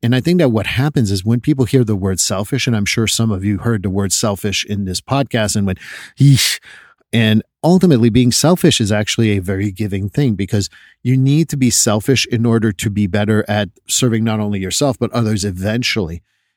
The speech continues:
And I think that when we think about the continuum, we gotta be able to be selfless at times and being selfish at others. So when you're people pleasing, you tend to be selfless, but is it really good selfless? And if you say no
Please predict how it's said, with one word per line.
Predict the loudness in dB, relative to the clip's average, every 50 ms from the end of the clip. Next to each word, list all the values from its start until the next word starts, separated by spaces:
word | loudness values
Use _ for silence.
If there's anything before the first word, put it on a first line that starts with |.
| _ _ _ 0
And | 2
I | 2
think | 2 2 2 2
that | 2 2 2
when | 2 2 2 2 2
we | 2 0
think | 0 0 0 0
about | 0 0 -2 -2
the | -4
continuum, | -6 -6 -6 -4 -2 0 0 2 2 2 2 0 0 0
we | 0 0
gotta | 0 0 -2 -2
be | -2 -2
able | -2 -2 -4 -6
to | -8 -8
be | -8 -6 -6
selfless | -4 -4 -2 -2 -4 -2 -2 -4 -2 -2
at | -2 -2 0
times | 0 0 2 2 0 -2
and | -2
being | -2 -2 -4 -4 -4
selfish | -4 -4 -2 -4 -4 -2 -4 -4 -2
at | -4 -6 -6
others. | -6 -6 -6 -6 -6 -8 -8 -10 -14 -16 -20 -20 -20 -20 -20 _ _ -8
So | -2 0 2 2
when | 4 4 2 2 2
you're | 2 2 0 0
people | 0 0 2 2 0
pleasing, | 2 2 0 2 2 2 2 2
you | 2 2 0
tend | 0 -2 -2 -2 0 0 0 -2
to | -4 -2
be | 0 0 0
selfless, | 0 0 0 2 2 0 0 -2 -4 -4 -4 -2 -2 -4 -6 -6 -6
but | -2 0 0 0 0 _ _ _ _ _ _ _ _ _ -2
is | 0 0 2 2 2
it | 0 2
really | 2 2 4 4 4 4 2
good | 0 -2 -2 -2 0
selfless? | 0 0 0 0 -2 -4 -6 -8 -10 -8 -8 -10 -10 _ _ _ -20 -20 -20 -20 _ _ _ _ _ _ _ -2
And | 0 2 2 2 0 0
if | 0 0 -2 -2 0 2
you | 2 4 4
say | 4 2 2 4 4 4
no | 4 4 4 4 4 4 4 4 4 2 0 -2 -8